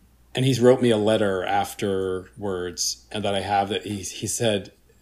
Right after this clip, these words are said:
um, "I just heard the first cut of the album. Um, you sh-, you should be very proud of yourself. And if you're not, you need to change that and be more proud of yourself," essentially.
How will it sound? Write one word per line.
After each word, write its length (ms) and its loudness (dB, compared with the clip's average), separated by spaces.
um, 420 -8
"I 80 2
just 260 4
heard 180 4
the 60 2
first 460 -2
cut 420 -6
of 120 -6
the 100 0
album. 500 -4
Um, 420 -4
you 240 2
sh-, 260 -2
you 240 0
should 200 0
be 100 4
very 300 6
proud 280 2
of 100 -6
yourself. 480 -8
And 80 -2
if 140 -4
you're 100 2
not, 460 2
you 100 0
need 220 -2
to 80 -6
change 360 -4
that 220 -4
and 80 -8
be 120 -4
more 180 -6
proud 260 -2
of 80 -12
yourself," 460 -6
essentially. 600 -8